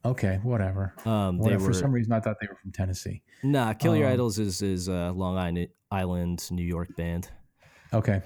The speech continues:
Speaker 1: So anyway, I was way off there, but, uh, it kinda reminded me of that, uh, with the gruff vocal delivery. Um, good driving pace to the song.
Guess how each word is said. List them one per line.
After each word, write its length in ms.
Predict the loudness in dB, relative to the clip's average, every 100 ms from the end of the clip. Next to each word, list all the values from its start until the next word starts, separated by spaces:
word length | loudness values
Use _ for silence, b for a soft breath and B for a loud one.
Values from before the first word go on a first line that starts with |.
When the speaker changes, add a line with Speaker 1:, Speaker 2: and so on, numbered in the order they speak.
| -6
Speaker 1:
So 220 | 0 2
anyway, 480 | 4 4 4 2 0
I 100 | 2
was 140 | 2 4
way 200 | 4 4
off 240 | 2 2
there, 340 | 2 2 0 B B B B 0
but, 220 | 2 4
uh, 40 |
it 140 | 2 2
kinda 200 | 2 4
reminded 320 | 4 4 4
me 140 | 4
of 80 | 2
that, 440 | 2 2 0 -6 B B B -2
uh, 200 | 0 2
with 200 | 2 2
the 80 |
gruff 260 | 2 2 2
vocal 260 | 0 2 2
delivery. 560 | 2 2 2 0 0 _ B B B
Um, 440 | 0 2 2 0 0
good 180 | 0 4
driving 400 | 4 4 4 4
pace 280 | 4 2
to 80 | 0
the 80 | -2
song. 500 | 2 2 4 2